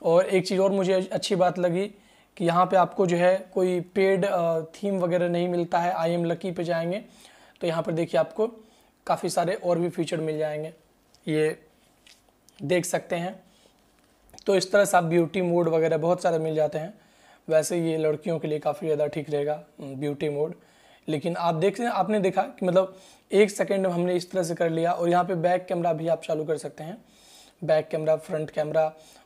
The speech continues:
और यहाँ पे आपको बहुत सारे, अ, जो है इफेक्ट वगैरह अप्लाई हो जाते हैं जिससे कि आप अपने फ़ोन के, अ, कैमरे का जो फ़ोटो है वो काफ़ी अच्छा बना लेते हैं।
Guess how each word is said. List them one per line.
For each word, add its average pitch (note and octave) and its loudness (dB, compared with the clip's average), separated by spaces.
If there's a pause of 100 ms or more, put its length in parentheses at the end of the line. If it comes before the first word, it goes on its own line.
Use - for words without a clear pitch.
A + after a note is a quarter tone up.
और D#3 -2
यहाँ D3+ -2
पे D#3 0
आपको D3 -4
बहुत D3+ -2
सारे, D#3+ 0
अ, D3 -8
जो D#3 -6
है D#3+ 0
इफेक्ट D#3 -2
वगैरह D#3 -2 (120)
अप्लाई D3+ -6
हो D#3 -4
जाते D#3 -2
हैं E3 -8 (560)
जिससे E3+ -2
कि F#3 -6 (640)
आप D#3+ 0
अपने E3 -6 (480)
फ़ोन E3+ -2
के, E3+ -4
अ, D3+ -8 (100)
कैमरे D#3 -6
का D#3+ -2
जो D#3 -6
फ़ोटो F3+ -4
है D#3+ -4
वो D3+ -6
काफ़ी D3 -4
अच्छा D3+ -4
बना C#3+ -6
लेते C3+ -14
हैं। - -16